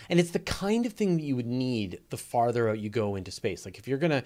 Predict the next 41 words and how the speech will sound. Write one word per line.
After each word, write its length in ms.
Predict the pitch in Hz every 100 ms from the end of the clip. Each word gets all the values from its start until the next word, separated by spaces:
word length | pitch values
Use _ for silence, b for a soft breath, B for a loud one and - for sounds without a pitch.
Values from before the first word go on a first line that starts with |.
| B B B
hang 240 | 151 151
out 80 | 139
here 200 | 127 135
around 180 | 127 117
the 120 | 101
Earth, 320 | 139 165 -
solar 280 | - 151 139
power 320 | 113 101 92
is 100 | -
fine. 240 | 110 90 -
But 100 | 110
if 40 |
you're 80 | 147
gonna 100 | 202
go 80 | 196
all 100 | 175
the 80 | 156
way 180 | 135 131
out 160 | 123
to 140 | - 107
Mars, 520 | 95 98 101 101 - 98
or 280 | 90 87 B B
especially 460 | - - 185 113 82
Jupiter, 360 | 110 139 156 131
Saturn, 500 | 127 123 127 131 120
the 140 | 98
outer 160 | 123 127
planets, 440 | 113 113 123 - B B B
you 160 | 127 131
need 240 | 147 151
a 80 | 143
lot 180 | 131 131
of 60 |
power, 480 | - 107 98 98 101 B B B
and 120 | 117 107
that 100 | 85
power 240 | 123 110 -
can't 360 | - 156 147
be 120 | 135
solar 280 | - 113 101
power. 300 | - - -